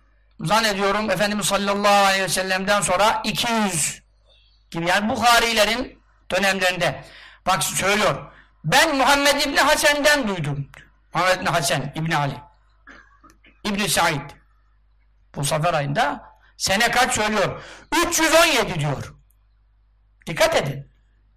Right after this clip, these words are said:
Sene üç yüz on yedi. Bin yüz küsur. Sene evvel. Bak ne kadar yakın. "Ben" diyor, "Ebu Said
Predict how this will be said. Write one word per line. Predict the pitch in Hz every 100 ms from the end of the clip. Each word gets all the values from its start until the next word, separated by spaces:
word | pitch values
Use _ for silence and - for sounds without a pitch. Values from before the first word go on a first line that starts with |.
| _ - -
Sene | - - 196 320
üç | 320 330 330 -
yüz | 294 403 392 - - _ _ -
on | 294
yedi. | 285 214 147 135 - -
Bin | 208
yüz | 214 226 202 - -
küsur. | 208 196 220 151 - - _ _ -
Sene | - 208 233
evvel. | 233 220 220 156 - - - _ _ _ _ -
Bak | 196 202
ne | 220
kadar | 233 233 226
yakın. | 220 214 208 143 - - _ - - - - _ _ _ _ _ _ _ -
"Ben" | 285 339
diyor, | 349 349 349 - - _ _ _ _ _ _ _ -
"Ebu | 208 277 302
Said | - 285 302 311